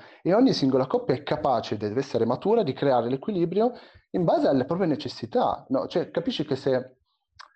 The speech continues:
eh, si-, no-, non puoi creare veramente delle regole con così tante differenze. E ne ci sono persone che effettivamente riescono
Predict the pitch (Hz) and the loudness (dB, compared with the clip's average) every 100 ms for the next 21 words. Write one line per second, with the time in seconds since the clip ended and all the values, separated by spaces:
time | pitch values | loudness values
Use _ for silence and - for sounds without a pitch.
0 | - - 135 131 127 - 143 135 143 117 | -20 -6 -2 0 -2 -4 -4 0 2 2
1 | 139 156 156 330 - 120 110 113 110 107 | 2 2 4 2 2 2 2 2 0 0
2 | 120 120 117 110 113 117 113 117 117 120 | -4 -6 -4 -2 0 0 0 2 2 0
3 | - _ - _ - - 120 120 113 120 | -4 _ -20 _ -8 -2 0 0 -2 -4
4 | 117 - 123 120 131 110 - 113 113 110 | -4 -4 -4 -2 -2 -4 -2 0 2 0
5 | 104 - 101 - - 170 202 - 208 202 | -4 -6 -6 -6 -6 -4 -4 -4 -2 0
6 | 202 - 285 - 127 - 127 127 165 143 | -2 0 0 0 -2 -4 -2 2 2 0
7 | 113 127 135 - 139 131 143 | 0 2 2 0 0 2 2